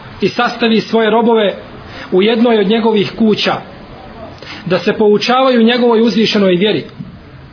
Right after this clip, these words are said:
I to je najveća blagodat koju Allah Đelešanu može podariti ljudima na ovoj zemlji.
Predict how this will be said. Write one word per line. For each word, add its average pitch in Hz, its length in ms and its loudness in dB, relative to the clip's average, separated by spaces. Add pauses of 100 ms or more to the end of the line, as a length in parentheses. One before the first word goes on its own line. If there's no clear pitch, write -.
(460)
I 202 140 0
to 269 120 0
je 262 120 2
najveća 269 480 0
blagodat 240 500 -2
koju 247 240 2
Allah 240 360 2
Đelešanu 226 540 2
može 220 300 2
podariti 214 500 0
ljudima 196 440 2
na 185 120 2
ovoj 190 240 4
zemlji. 165 380 2